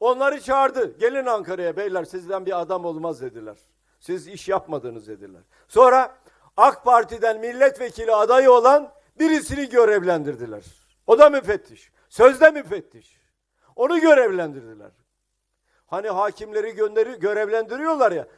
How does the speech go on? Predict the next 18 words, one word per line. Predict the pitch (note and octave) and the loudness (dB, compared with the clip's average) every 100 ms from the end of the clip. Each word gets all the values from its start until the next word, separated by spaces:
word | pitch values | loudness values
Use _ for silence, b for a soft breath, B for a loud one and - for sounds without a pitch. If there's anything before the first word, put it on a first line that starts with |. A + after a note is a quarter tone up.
| b | b
"Şu | G#3+ | -8
kadar | A3 A3 G#3 | -4 0 0
ceza | F3+ G3+ F3+ F#3+ | -2 -4 -4 -4
vereceksin." | F3 D#3+ C#3+ D3+ B2+ A#2 | -4 -8 -10 -14 -16 -20
diye. | G#2+ F#2+ _ _ - | -20 -20 _ _ -16
Bu | F3+ | -4
sefer | A3+ B3 C#4 | 0 2 2
de | C#4+ C#4 | 0 -8
bir | C#4+ | -8
müfettiş | C#4 B3 - C#4 - | -6 -6 -6 -8 -2
görevlendirdiler. | A#3 G#3 F3 F3 D3 D3 B2+ A#2+ _ b b | -2 0 -2 -4 -6 -12 -12 -12 _ b b
"Git | F#3 C#4+ C#4 | -4 -4 2
ona | B3+ B3+ C4 C4+ - b b | 2 6 6 4 -2 b b
bak, | - C4+ C4+ - _ _ _ | 4 4 4 -4 _ _ _
illa | A3 C4 B3 C4+ | -12 -2 0 2
bir | D4 | 6
rapor | C#4+ - C#4+ | 4 6 4
yaz." | A3+ D3+ - _ | 2 0 -8 _